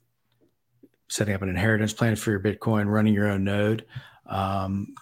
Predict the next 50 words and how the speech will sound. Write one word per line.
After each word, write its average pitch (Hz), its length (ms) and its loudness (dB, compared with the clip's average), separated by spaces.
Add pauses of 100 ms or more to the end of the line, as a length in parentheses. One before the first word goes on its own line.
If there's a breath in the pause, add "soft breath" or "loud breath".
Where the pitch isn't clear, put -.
(140)
we, 101 340 -2
uh, 101 220 0
would 98 140 -2
be 101 80 -2
happy 104 220 -2
to 104 60 -2
help 110 200 0
you 107 60 2
with 101 80 0
any 143 180 4
of 123 60 4
those 95 220 -4
things. 95 280 -8
So 98 420 -4 (440)
reach 101 200 -2
out 113 180 2
if 110 120 -4
we - 60 -14
can 98 120 -2
help. 123 300 2
If - 80 -12
you 107 80 2
have 95 180 -4
questions, 107 400 0
comments, 123 720 0 (520 soft breath)
feel - 200 -2
free 107 300 0
to 98 260 -2 (220)
drop 101 240 -4
us - 140 -6
a 98 40 -2
note. 117 520 2
And, 98 360 -4
uh, 98 320 -4
like 95 200 -6
Mike 101 180 -4
said 95 160 -4
at 92 60 -6
the 98 80 -8
beginning, 120 600 2 (400 loud breath)
if - 80 -18
you 95 80 -4
share 101 340 2
and 98 120 -4
subscribe, 101 560 -4
we 95 100 -4
would 95 200 -6
greatly 95 280 -4
appreciate 107 440 2
it. 87 160 -8